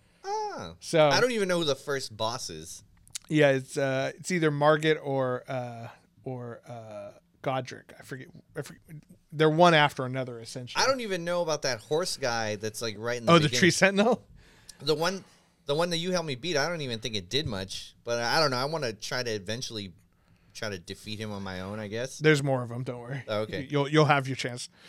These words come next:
Speaker 2: There's one place that I just, uh, got to a little while ago where there's two of 'em right next to each other. I'm like, "Fuck."
Speaker 1: Perfect.
Speaker 2: And then the one, the one I just beat recently, um, ha-, was like a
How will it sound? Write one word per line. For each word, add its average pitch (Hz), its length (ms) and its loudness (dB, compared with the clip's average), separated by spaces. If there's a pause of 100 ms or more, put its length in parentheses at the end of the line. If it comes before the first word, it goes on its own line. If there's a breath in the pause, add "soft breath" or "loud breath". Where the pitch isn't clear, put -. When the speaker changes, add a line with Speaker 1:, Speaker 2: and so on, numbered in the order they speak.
(260 loud breath)
Speaker 2:
There's 160 180 4
one 170 200 6
place 170 240 8
that 143 120 6
I 139 100 8
just, 147 400 0
uh, 143 300 4 (100)
got 143 200 4
to 151 60 0
a 147 60 4
little 147 160 6
while 147 180 6
ago 160 160 2
where 147 140 4
there's 123 180 -6
two 143 220 2
of 123 80 -2
'em 123 140 -10
right 131 120 -8
next 135 260 -8
to - 60 -6
each 131 120 -8
other. 139 120 -8
I'm 131 120 -6
like, 127 180 -10
"Fuck." - 600 2
Speaker 1:
Perfect. - 600 -10 (680 loud breath)
Speaker 2:
And 160 160 2
then 151 320 4
the 151 100 6
one, 156 220 4 (260)
the 151 160 2
one 156 200 4
I 147 100 4
just 147 180 -2
beat 151 220 -6
recently, 147 640 -4
um, 127 480 -6 (120)
ha-, 165 120 -4 (160)
was 143 240 -2
like 135 120 -4
a 131 80 -4